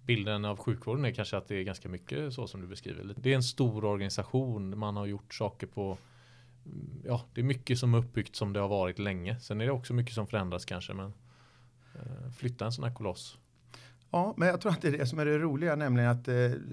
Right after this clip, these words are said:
Speaker 2: nu sitter jag ju själv i en liten halv chefposition och så inser man att, alltså, sjukvården är ju i princip omöjlig att styra uppifrån. Det går ju inte. Alltså, man kan göra hur många fina flödesscheman och Excel-ark som helst,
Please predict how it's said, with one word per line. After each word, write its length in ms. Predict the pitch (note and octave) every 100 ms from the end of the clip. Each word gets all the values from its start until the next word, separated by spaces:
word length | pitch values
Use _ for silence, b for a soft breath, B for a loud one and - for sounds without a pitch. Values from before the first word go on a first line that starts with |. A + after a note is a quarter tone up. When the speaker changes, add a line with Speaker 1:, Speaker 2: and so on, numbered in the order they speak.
| -
Speaker 2:
nu 140 | C#3 C#3
sitter 420 | - - C3 C3
jag 60 | B2+
ju 40 |
själv 420 | B2 D#3 D#3 D3
i 40 | D3
en 80 |
liten 220 | C3+ B2+ B2
halv 260 | B2 A#2
chefposition 1400 | A2 B2+ G#2 - _ - _ - - A#2 C#3+ B2 A2+ G#2+
och 60 |
så 80 | G#2
inser 260 | C#3 B2 A#2
man 120 | A2
att, 160 | A2 -
alltså, 220 | B2 B2
sjukvården 480 | F3 E3+ F#3 C#3 G#2+
är 40 |
ju 80 | -
i 120 | - B2
princip 380 | - B2 A#2+ -
omöjlig 440 | C#3+ G#2+ F2+ F2+
att 80 | F2
styra 260 | - - -
uppifrån. 400 | - - - -
Det 60 |
går 320 | C3 B2 F#2+
ju 100 | G#2+
inte. 160 | A#2+ A#2
Alltså, 140 | A2
man 120 | B2 A#2
kan 140 | C3+
göra 160 | C3+ C3
hur 340 | B2 E3+ D3
många 280 | C3+ B2 A2+
fina 280 | B2+ A2+ G2
flödesscheman 680 | B2 G#2 - G#2+ G#2 G2+
och 60 | G2+
Excel-ark 380 | - A2 G2+ -
som 120 | B2+
helst, 320 | C#3 A#2 -